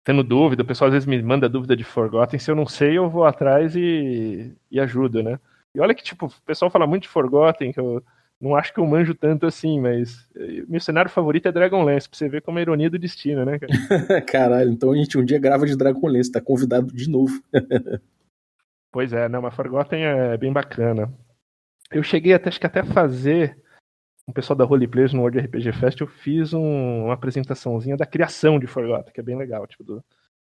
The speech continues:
Speaker 1: dos primeiros anos, né, de
Speaker 2: Uhum.
Speaker 1: Forgotten. Foi, foi, foi bacana, gente. Eu gosto.
Speaker 2: Maneiro, maneiro.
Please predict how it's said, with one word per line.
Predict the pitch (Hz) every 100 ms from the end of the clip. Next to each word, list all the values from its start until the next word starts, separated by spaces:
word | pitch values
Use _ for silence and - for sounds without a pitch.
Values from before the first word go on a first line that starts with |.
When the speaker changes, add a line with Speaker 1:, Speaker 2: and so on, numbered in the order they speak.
| _ _
Speaker 1:
dos | -
primeiros | - 131 147 120
anos, | 131 127 110
né, | 113 135
de | 120 101 _ _ -
Speaker 2:
Uhum. | 123 120 113
Speaker 1:
Forgotten. | 117 113 107 107 107 -
Foi, | - 147 151 127 _
foi, | 143 123
foi | 151
bacana, | 156 - 117 107 117
gente. | 131 _ _ _ -
Eu | 147
gosto. | 139 127 - _ _ _ _ _ _ _ _ _ _ _ _ _ -
Speaker 2:
Maneiro, | 131 120 110 107
maneiro. | 113 110 110